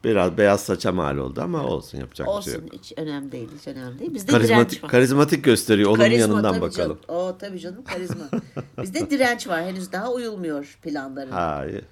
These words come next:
Speaker 1: Ha,
Speaker 2: Ama
Speaker 1: doğru.
Speaker 2: tabii hani ergenlik sebebiyle.
Speaker 1: Doğru, doğru. E, peki çaresi ne bu işin? Tamam, tespit ettik, dedik ki aşırı düşünme aşırıdır.
Speaker 2: İşte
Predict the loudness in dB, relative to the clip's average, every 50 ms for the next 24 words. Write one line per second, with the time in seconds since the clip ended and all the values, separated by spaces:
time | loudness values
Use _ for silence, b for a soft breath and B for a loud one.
0 | -20 -14 -10 -8 -8 -8 -8 -8 -10 -8 -6 -6 -6 -6 -8 -10 -8 -8 -8 -8
1 | -8 -8 -6 -4 -2 -2 -2 -2 -2 -2 -2 -4 -6 -10 -12 -14 -20 -20 _ _
2 | _ _ _ _ _ -16 -14 -12 -10 -10 -10 -10 -12 -12 -10 -12 -10 -8 -8 -8
3 | -8 -8 -10 -10 -10 -12 -12 -14 b b b b b b b b b b b -20
4 | -20 _ _ _ -6 -6 -4 -2 -2 -2 -2 -4 -2 0 2 2 2 2 2 0
5 | -2 -2 -2 0 0 0 -2 -2 -2 -4 -6 -4 -4 -4 -2 0 0 -2 -2 -4
6 | -6 -8 -8 -8 -8 -10 -6 -6 -6 -6 -6 -12 -12 -8 -8 -8 -8 -8 -10 -14
7 | -12 -10 -8 -8 -8 -8 b b b b b b b b b b b -10 -10 -8
8 | -6 -4 -4 -4 -4 -4 -8 -8 -6 -4 -4 -2 -2 -4 -4 -6 -6 -6 -4 -4
9 | -4 -6 -8 -10 -10 -16 -20 _ _ _ _ _ _ _ _ _ _ _ _ _
10 | _ _ _ _ _ -18 -14 -14 -14 -14 _ -16 -16 -16 -18